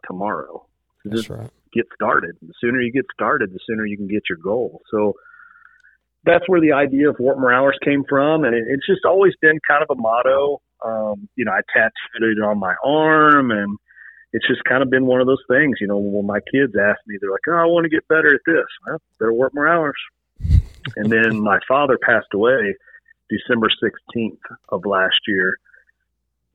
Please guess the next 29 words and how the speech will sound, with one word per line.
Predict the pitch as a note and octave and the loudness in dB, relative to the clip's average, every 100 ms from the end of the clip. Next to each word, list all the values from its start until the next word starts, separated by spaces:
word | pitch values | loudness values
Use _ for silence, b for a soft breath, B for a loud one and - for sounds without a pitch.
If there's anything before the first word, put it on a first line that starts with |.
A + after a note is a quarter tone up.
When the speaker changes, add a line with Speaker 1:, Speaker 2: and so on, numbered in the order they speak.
| - | -6
Speaker 1:
And | C3 A#2+ | -2 2
after | A2+ A2+ - G#2+ | 4 2 2 -2
he | G#2+ | 0
passed | F#2+ A2+ G2 - | 0 2 0 -4
away, | F2 G#2+ A2+ G#2 F#2+ - _ _ _ _ _ _ _ _ _ _ _ | -4 0 2 0 -2 -8 _ _ _ _ _ _ _ _ _ _ _
I | - G2+ | -2 0
decided | F#2+ - G2+ G2+ G2 | 0 0 0 0 0
that | F#2+ F#2 | 0 0
I | F#2 | -2
was | F2 | -4
gonna | - E2+ | -8 -8
do | D#2+ G2 F2+ | -6 -6 -4
something | - F#2+ F2+ | -6 -6 -6
more | F2+ G2 G2 F2 | -4 -2 0 -2
with | E2+ - - | -2 -2 -2
Work | E3+ E3+ - | -8 -8 -8
More | E3 D#3+ | -8 -6
Hours | D#3+ E3 E3 E3 - B B B B - | -6 -6 -6 -8 -10 B B B B -6
and | F#2 | -2
actually | F#2 F2+ F#2 | 0 0 -2
incorporate | E2+ E2+ G#2 F#2+ - F2+ F2 | -6 -6 -2 -2 0 -2 0
it | E2+ | -2
into | E2+ F2 - F2 E2 - _ - | -4 -6 -6 -6 -6 -12 _ -18
a | |
clothing | - D#3 E3+ B2+ G2 | -4 2 4 4 0
line, | G2 F#2 F2+ F2+ | -2 -4 -4 -6
an | F2+ | -8
apparel | F2+ A#2+ G#2+ F#2+ | 0 2 2 0
line. | F#2 F#2 F#2+ | -4 -6 -8